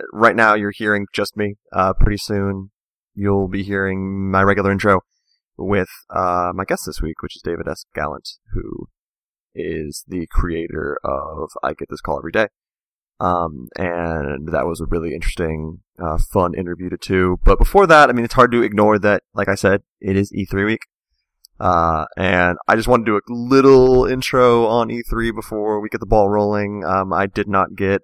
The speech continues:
a crew together for an E three preview show. I, I feel like there are a lot of those out there, and, um, I might do kind of a post-game wrap-up in a way where we get some people who were there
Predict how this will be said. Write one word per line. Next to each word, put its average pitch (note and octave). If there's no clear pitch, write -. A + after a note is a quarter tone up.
a F#2
crew -
together F2+
for F#2
an F#2
E G2
three F2
preview F2
show. F2
I, -
I -
feel F#2+
like F#2
there E2
are D#2+
a F#2
lot E2+
of F2+
those F2+
out D2+
there, G1+
and, -
um, F2
I F#2
might G2+
do G#2+
kind G2+
of G#2
a G2+
post-game A#2
wrap-up G#2
in G#2
a G2
way F#2
where D#2+
we E2+
get -
some G2
people G2
who F2+
were F#2
there C3